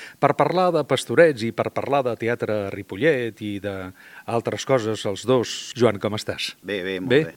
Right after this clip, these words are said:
Speaker 1: Si et sembla, comencem pel que us té ocupats aquests dies de Nadal, que són els Pastorets. Amics del Teatre, podíem dir que,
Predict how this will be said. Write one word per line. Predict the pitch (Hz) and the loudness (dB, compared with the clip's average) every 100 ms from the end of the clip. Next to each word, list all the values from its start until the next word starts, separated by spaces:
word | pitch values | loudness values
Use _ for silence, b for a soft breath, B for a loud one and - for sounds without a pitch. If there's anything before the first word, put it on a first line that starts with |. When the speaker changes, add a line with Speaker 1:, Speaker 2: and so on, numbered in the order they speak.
| B | B
Speaker 1:
Si | - 143 | -2 0
et | - | 0
sembla, | 151 180 170 | 2 0 0
comencem | 160 123 156 170 | -2 -2 -2 -4
pel | 160 156 139 104 | 0 0 0 0
que | 120 113 107 113 _ | 0 0 0 -4 _
us | - 127 - | -4 -4 2
té | 139 156 | 2 4
ocupats | 127 120 101 107 127 110 | 2 0 2 2 0 -2
aquests | 92 98 98 95 | -4 -4 -4 -4
dies | 107 95 90 | -2 -4 -8
de | 90 | -10
Nadal, | 90 104 104 113 B B B | -4 -2 0 -2 B B B
que | 101 | -4
són | 120 143 | 0 0
els | 127 | 0
Pastorets. | - 104 - 98 170 - - B B B B B B | -6 -8 -8 -2 -2 0 -10 B B B B B B
Amics | 127 156 180 | -2 -2 2
del | 208 | 2
Teatre, | 156 123 - 180 | 4 2 2 0
podíem | 127 120 180 190 | 0 2 0 0
dir | 156 135 160 | -2 -2 0
que, | 156 | 2